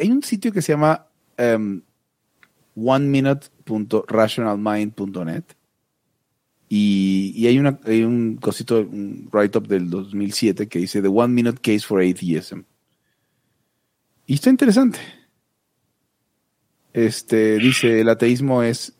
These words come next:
la falta de una creencia. No es una creencia". Eh,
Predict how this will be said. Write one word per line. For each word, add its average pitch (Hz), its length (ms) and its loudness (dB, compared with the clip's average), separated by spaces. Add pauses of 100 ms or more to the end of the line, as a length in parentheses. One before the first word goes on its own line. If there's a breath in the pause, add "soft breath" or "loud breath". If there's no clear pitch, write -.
(460)
la 90 180 -6
falta 120 440 2
de 151 80 4
una 147 260 0
creencia. 147 480 0 (1400)
No 98 180 -2
es 98 100 -4
una 101 140 0
creencia". 98 560 2 (960)
Eh, 92 640 -2